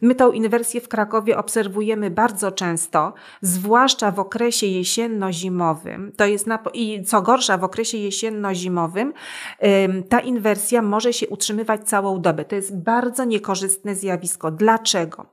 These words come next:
Bo jeżeli mamy niżej powietrze chłodne, a wyżej powietrze ciepłe, jeżeli mamy taki rozkład temperatury, to to jest taka, powiedzielibyśmy, termodynamiczna pułapka dla zanieczyszczeń.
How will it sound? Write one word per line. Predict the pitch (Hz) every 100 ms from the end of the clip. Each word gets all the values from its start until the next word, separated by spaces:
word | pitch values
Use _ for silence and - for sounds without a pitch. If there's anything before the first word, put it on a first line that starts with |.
| -
Bo | 180 202 151 196
jeżeli | 208 208 226 214
mamy | 202 196 196
niżej | 247 233 214
powietrze | 190 190 214 - 180
chłodne, | - 202 196 185 -
a | 196 180
wyżej | 220 240 185
powietrze | 185 165 170 170 - 156
ciepłe, | - 160 135 165 185
jeżeli | 180 175 180
mamy | 170 170
taki | 220 220 190
rozkład | 175 - 165 -
temperatury, | 170 170 170 156 - 156 - 214 269 - - - - -
to | 208
to | 208 269
jest | 240 185 226
taka, | 226 214 214
powiedzielibyśmy, | 208 208 196 240 226 208 220 208
termodynamiczna | 240 269 269 226 220 208 190 226 - 226 202
pułapka | - 202 214 - 208
dla | 196
zanieczyszczeń. | 190 190 190 185 170 170 - 143